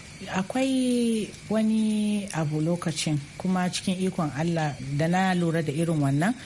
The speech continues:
A cikin gidana na fara, na fara ma da almajirai ne. Angon da muke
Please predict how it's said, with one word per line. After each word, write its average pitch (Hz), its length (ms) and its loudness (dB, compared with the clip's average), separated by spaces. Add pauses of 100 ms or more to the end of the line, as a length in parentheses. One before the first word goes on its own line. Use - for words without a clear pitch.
A 160 180 0
cikin 247 340 0
gidana 220 400 2
na 214 100 0
fara, 196 500 0
na 196 140 2
fara 190 340 0
ma 165 180 0
da 143 360 -2
almajirai 156 640 2
ne. 147 160 2 (380)
Angon 165 360 0
da 156 100 0
muke 160 380 0